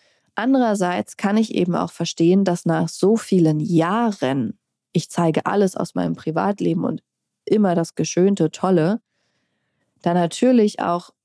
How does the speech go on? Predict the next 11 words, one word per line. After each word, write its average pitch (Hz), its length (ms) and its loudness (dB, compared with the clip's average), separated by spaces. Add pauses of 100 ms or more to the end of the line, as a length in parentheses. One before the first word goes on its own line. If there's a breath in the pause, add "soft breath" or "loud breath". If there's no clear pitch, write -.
(120)
so 175 120 0
eine 170 140 0
gewisse 165 380 -2
Anspruchshaltung 160 1040 0
bei 156 140 -2
den 160 160 0
FollowerInnen 156 720 0
besteht, 156 560 0 (580)
die 160 100 0
sagen, 160 400 0
„Hä, 180 720 -2